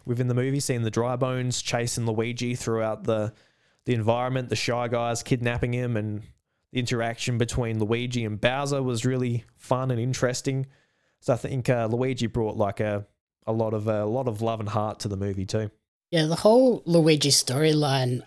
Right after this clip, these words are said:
Speaker 2: I think that sort of left so much there as potential for, like, I imagine this movie is gonna be incredib-,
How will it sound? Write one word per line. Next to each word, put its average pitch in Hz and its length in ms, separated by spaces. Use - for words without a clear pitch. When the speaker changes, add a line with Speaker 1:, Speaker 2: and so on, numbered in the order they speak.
Speaker 2:
I - 80
think 202 260
that 247 240
sort - 160
of 139 140
left - 480
so - 240
much 151 320
there 139 320
as 135 200
potential 143 640
for, 135 580
like, 127 160
I 147 100
imagine 160 340
this 147 160
movie 135 240
is 127 120
gonna 120 180
be 117 180
incredib-, 131 540